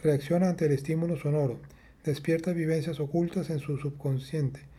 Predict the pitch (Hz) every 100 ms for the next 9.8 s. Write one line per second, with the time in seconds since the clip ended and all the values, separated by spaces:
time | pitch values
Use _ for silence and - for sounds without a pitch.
0 | - - - - 160 143 - 175 170 185
1 | 175 156 143 165 156 151 151 160 151 143
2 | 131 156 139 107 - - - - - -
3 | - 180 190 - 170 170 180 165 160 170
4 | 165 160 165 165 - - - - - -
5 | - - 165 175 143 175 143 175 151 147
6 | 143 139 135 135 156 160 151 175 - 135
7 | 135 139 151 151 143 143 151 151 143 143
8 | 143 151 135 139 135 - - - - 160
9 | 151 147 165 143 131 - 135